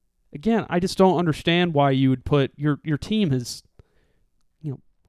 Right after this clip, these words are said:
not just sh-, could have five losses, but if you wanna look at the <laughs>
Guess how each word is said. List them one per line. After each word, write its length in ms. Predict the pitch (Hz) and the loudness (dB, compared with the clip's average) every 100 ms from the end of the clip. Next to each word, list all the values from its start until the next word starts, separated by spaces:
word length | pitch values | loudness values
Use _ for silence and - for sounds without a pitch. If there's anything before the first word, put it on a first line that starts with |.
| - | -4
not 280 | 160 240 185 | 2 2 2
just 280 | 131 - - _ | 0 -2 -14 _
sh-, 180 | - - - | -18 -16 -10
could 300 | - 202 170 | 6 6 6
have 220 | 131 120 | 2 -6
five 280 | 127 120 120 | -4 -4 -4
losses, 400 | 117 120 143 135 | -4 -4 -6 -4
but 220 | 135 127 | -4 -4
if 160 | 131 - | -6 -4
you 180 | 139 123 | -4 -4
wanna 260 | 131 185 131 | -2 0 2
look 260 | 120 156 | 2 2
at 160 | 127 - | 0 -6
the 140 | 104 - _ _ _ | -10 -12 _ _ _
<laughs> 120 | - | -14